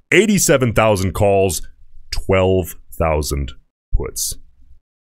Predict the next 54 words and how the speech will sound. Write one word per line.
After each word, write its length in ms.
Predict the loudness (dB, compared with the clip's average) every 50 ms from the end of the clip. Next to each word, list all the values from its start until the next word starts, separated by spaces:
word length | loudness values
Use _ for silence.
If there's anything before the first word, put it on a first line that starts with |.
| _ -2
Listen, 280 | 0 0 2 2 2 2
guys, 300 | 2 2 0 0 -2 -6 -10 -8 -6
the 180 | -4 -2 0
options 460 | 2 2 2 0 0 0 -2 -2 -2 -2
traders 440 | -2 0 0 2 2 0 0 -2 -4 -2
are 160 | 0 0 0 0
just 500 | -2 -6 -6 -2 0 0 0 2 0 -2
one 360 | -2 0 0 0 0 0 -2
factor, 640 | -2 -2 0 0 0 -2 -4 -6 -6 -6 -4 -6 -8 -12 -12 -16 -16 -20 -20 -20 _ _ -4
and 100 | -2 -2
they 120 | -2 0
can, 120 | 0 -2
of 120 | -2 -2 -4
course, 320 | -2 0 2 2 2 0
be 180 | 0 -2 -2 0
wrong. 460 | 0 0 0 0 0 -4 -6 -12 -14 -16 -16 -18 -18 -20 -20 _ _ _ _ _ _ _ _ _ _ _ _ _ _ _ _ _ -8
Okay, 380 | -8 -4 -2 -2 -2 -2 -2 -4 -4 -6
the 80 | -4
volume 400 | -2 0 0 2 2 2 2 2
on 100 | 0 0
SoFi 460 | 2 2 2 2 4 2 2 2 2
is 160 | 2 0 0 0
lower 280 | 0 2 2 2 2
than 140 | 0 0 0
the 80 | 0 0
other 140 | 0 0
blue 220 | -2 0 0 -2 0
chips 260 | -2 -4 -4 -4 -4
we 80 | -2 0
look 200 | 0 0 0 2
at, 280 | 0 0 0 -2 -6
so 160 | -6 -4 -4
take 400 | -4 -4 -4 -2 -2 -2 0 0
it 80 | 0 0
with 160 | 0 0 0
a 40 | 0
bit 140 | -2 0 -2
of 100 | -2 -2
a 60 | -2
grain 220 | -2 -2 -2 -2
of 60 | -2 -4
salt. 400 | -2 -2 -2 -2 -2 -4 -8 -10 -12 -12 -12 -14 -16 -14 -8 -6
But 100 | -2 0
that's 180 | 0 0 0 -2
what 100 | -4 -4
the 80 | -4
traders 420 | -4 -2 -2 0 0 2 0 0 -2
are 60 | -4
telling 320 | -4 -2 -2 -2 -2 -2 -4
us 140 | -4 -4
here 100 | -6 -6
today. 380 | -8 -6 -8 -6 -2 -2 -2 -2 -2
That's 220 | -4 -6 -6 -4
their, 320 | -2 -2 0 -2 -2 -4